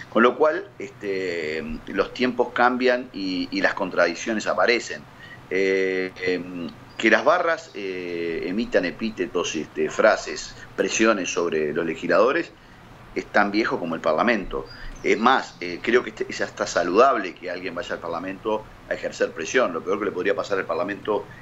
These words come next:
en general es que, eh, eh, no exista ninguna presencia de, del, de, de la gente o que de alguna manera nadie siga las sesiones. Por suerte, los medios tecnológicos permiten eso. Pero,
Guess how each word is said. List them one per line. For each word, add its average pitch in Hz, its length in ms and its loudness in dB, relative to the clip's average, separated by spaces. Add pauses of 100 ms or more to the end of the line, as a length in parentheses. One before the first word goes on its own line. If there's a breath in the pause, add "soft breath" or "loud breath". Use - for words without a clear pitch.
(120)
en 92 100 -8
general 98 540 4
es 98 120 -6
que, 95 240 0
eh, 82 460 -2
eh, 78 220 -8 (100)
no 98 100 0
exista 110 380 0
ninguna 95 460 0
presencia 104 720 0 (380 loud breath)
de, 80 300 2
del, 78 360 -2 (140)
de, 80 300 0
de 85 140 -2
la 82 80 4
gente 110 640 2 (260 loud breath)
o 101 120 2
que 101 180 4
de 92 80 2
alguna 110 220 2
manera 107 240 0
nadie 107 240 0
siga 117 280 2
las 82 120 -4
sesiones. 98 520 -2 (380 loud breath)
Por 92 140 2
suerte, 113 580 2
los 90 140 -4
medios 101 380 0
tecnológicos 92 600 -2
permiten 87 460 -2
eso. - 260 -8
Pero, 147 260 6